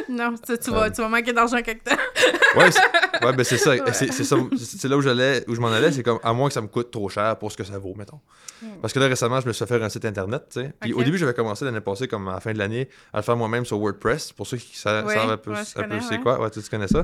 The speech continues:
Speaker 1: Ouais.
Speaker 2: Ben, c'est tough, là, WordPress,
Speaker 1: Ouais.
Speaker 2: c'est dur, tu sais. Puis
Speaker 1: Ouais.
Speaker 2: j'ai commencé, puis j'ai jamais fini, là. J'ai installé, j'ai installé, puis j'étais comme, ah, ok,
Speaker 1: <laughs> Ouais.
Speaker 2: euh, je vais juste arrêter.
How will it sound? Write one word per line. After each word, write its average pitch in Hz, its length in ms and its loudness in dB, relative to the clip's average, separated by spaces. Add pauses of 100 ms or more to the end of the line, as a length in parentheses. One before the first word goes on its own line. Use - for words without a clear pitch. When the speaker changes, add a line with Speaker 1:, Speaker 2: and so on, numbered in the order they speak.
(160)
Speaker 1:
Ouais. 220 60 -10 (500)
Speaker 2:
Ben, 107 320 4 (100)
c'est - 200 -4
tough, 117 280 4
là, 104 200 -8
WordPress, 98 400 -2
Speaker 1:
Ouais. 101 60 -6
Speaker 2:
c'est 107 80 -4
dur, 104 100 -2
tu - 60 -12
sais. 101 120 -2
Puis 98 340 -6
Speaker 1:
Ouais. 101 40 -6
Speaker 2:
j'ai 110 120 -2
commencé, 120 380 2
puis 123 100 -10
j'ai 101 100 -4
jamais 98 200 -2
fini, 101 220 -10
là. 101 40 -6
J'ai 104 120 -4
installé, 110 340 4
j'ai 120 60 2
installé, 127 340 4
puis 151 100 0
j'étais 113 140 2
comme, 113 140 2
ah, 113 200 4
ok, 113 80 -6
Speaker 1:
<laughs> - 40 -2
Ouais. 117 180 4
Speaker 2:
euh, 98 240 2 (880)
je 110 100 -10
vais 110 60 0
juste 113 200 0
arrêter. 110 380 -4